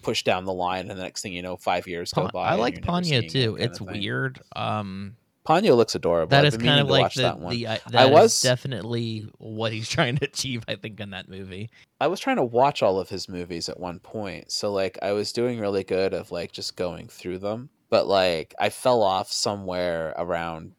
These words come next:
Speaker 1: Howl's Moving Castle, and I just never picked back up kind of thing.
Speaker 2: And, and Howl's is one of the ones that, like, visually, I think it looks great, but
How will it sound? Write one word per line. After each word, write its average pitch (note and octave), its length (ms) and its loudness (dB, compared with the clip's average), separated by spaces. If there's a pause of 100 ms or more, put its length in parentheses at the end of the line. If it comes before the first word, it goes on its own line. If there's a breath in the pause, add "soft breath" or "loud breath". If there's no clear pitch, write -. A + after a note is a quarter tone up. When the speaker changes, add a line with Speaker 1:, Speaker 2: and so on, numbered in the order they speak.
Speaker 1:
Howl's F2+ 380 -2
Moving F2 300 -10
Castle, F2 480 -6
and F2 80 -10
I F2 80 -10
just - 160 -10
never E2+ 180 -8
picked - 240 -14
back E2 280 -8
up D#2+ 240 -8
kind F2 200 -12
of E2 100 -14
thing. F2 300 -16 (260)
Speaker 2:
And, D3+ 280 -2
and D#3 200 -4
Howl's D#3+ 360 -2
is F3 120 -2
one D3 160 0
of C#3 60 0
the C3 60 0
ones B2+ 360 -2
that, A2 140 -4
like, A2+ 400 -2 (200)
visually, A#2+ 1080 2 (120)
I A2+ 120 2
think B2 180 0
it A#2 80 0
looks A2 240 -4
great, A2 520 -2
but G2+ 240 -6